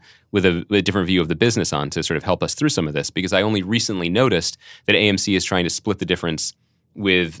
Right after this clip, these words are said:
uh, between the streamers and between the prestige cable channels and its own identity as basic cable by offering this, like, elevated platform, right? So I can get the A M C app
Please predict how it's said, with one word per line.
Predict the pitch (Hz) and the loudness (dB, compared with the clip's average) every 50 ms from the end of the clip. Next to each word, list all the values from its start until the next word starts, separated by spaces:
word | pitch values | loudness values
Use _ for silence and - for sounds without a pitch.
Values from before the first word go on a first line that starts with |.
| - - | -8 -2
uh, | 87 85 80 78 | -2 0 0 0
between | 76 - - 110 101 | -4 -4 -4 -2 -2
the | 92 | -2
streamers | - - - 95 85 82 82 82 78 - - | -2 -2 -2 -2 0 0 -2 -2 -2 -4 -6
and | - 95 | -6 -8
between | 87 85 - - 85 | -8 -6 -6 -6 -6
the | 82 - | -6 -8
prestige | - 85 - - 87 80 78 - - _ _ _ _ _ | -10 -10 -8 -6 -6 -6 -6 -6 -10 _ _ _ _ _
cable | - 123 113 101 101 | -6 -6 -4 -4 -4
channels | - - 95 92 90 85 82 | -4 -4 -4 -2 -4 -4 -6
and | - - 95 90 | -6 -4 -2 -2
its | 82 - - - | -2 -4 -6 -4
own | 87 85 85 82 82 82 82 - - | -4 -2 -2 -2 -2 -4 -6 -6 -6
identity | 87 85 85 82 80 80 78 78 76 - - | -6 -4 -2 -2 -2 0 0 -2 -2 -2 -4
as | - 80 78 76 73 - _ _ _ _ - | -2 -2 -2 -2 -4 -8 _ _ _ _ 0
basic | - 143 139 - 92 | 0 2 2 0 -2
cable | - 85 76 71 65 73 69 - - - - - _ - | -2 -2 -2 -2 -2 -6 -8 -8 -12 -20 -20 -18 _ 0
by | - 95 95 - - | 2 2 2 4 4
offering | 101 101 101 - 107 98 90 87 87 | 4 4 4 2 0 2 2 2 0
this, | 85 80 - - | -2 -4 -2 -2
like, | 82 78 76 _ _ _ _ _ _ _ _ - - | -2 -4 -4 _ _ _ _ _ _ _ _ -6 0
elevated | 123 120 110 104 98 90 85 85 82 | 2 2 2 4 4 2 2 0 0
platform, | - 85 73 - - - 62 65 73 | 0 0 0 0 -4 -10 -8 -6 -4
right? | 80 73 - - | -2 -4 -2 -4
So | - - 87 80 78 71 - _ _ _ _ _ _ _ _ _ - | -2 -2 0 0 -2 -4 -10 _ _ _ _ _ _ _ _ _ -2
I | - 113 | 0 0
can | 113 | 2
get | 110 104 - | 2 0 0
the | 82 101 | 2 0
A | |
M | 95 95 | 0 0
C | 87 - 90 - | -2 -4 -4 -2
app | 87 85 82 - | -2 -2 -2 -4